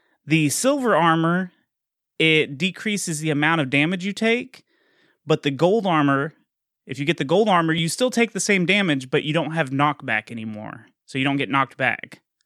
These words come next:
Now, when you defeat the Archangel Michael, uh, you don't get any more upgrades. He doesn't have anything to give you.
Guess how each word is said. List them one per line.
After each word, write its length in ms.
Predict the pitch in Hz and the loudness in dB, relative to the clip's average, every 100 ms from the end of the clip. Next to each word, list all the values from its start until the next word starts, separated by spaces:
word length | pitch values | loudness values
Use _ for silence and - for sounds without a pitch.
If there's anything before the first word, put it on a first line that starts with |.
| _ _ | _ _
Now, 340 | 156 190 226 196 | -4 0 0 0
when 160 | 185 | 2
you 80 | 160 | 0
defeat 400 | 151 214 180 - | -2 -6 -8 -2
the 380 | 160 156 143 - - | 0 2 2 0 -2
Archangel 420 | 165 175 156 147 | 0 0 0 0
Michael, 560 | 170 190 156 135 135 - _ _ _ - | 2 0 0 -2 -4 -6 _ _ _ -4
uh, 120 | 123 | -2
you 160 | 139 | 0
don't 160 | 175 165 | 0 0
get 100 | 160 | 2
any 60 | 160 | 2
more 240 | 147 143 | 2 0
upgrades. 540 | 127 - 117 110 117 | -2 -4 -6 -6 -8
He 120 | - 147 | -6 -2
doesn't 200 | 143 143 | 0 2
have 120 | 143 | 2
anything 300 | 139 143 127 | 0 -2 -4
to 40 | |
give 200 | 123 104 | -6 -8
you. 160 | 107 | -12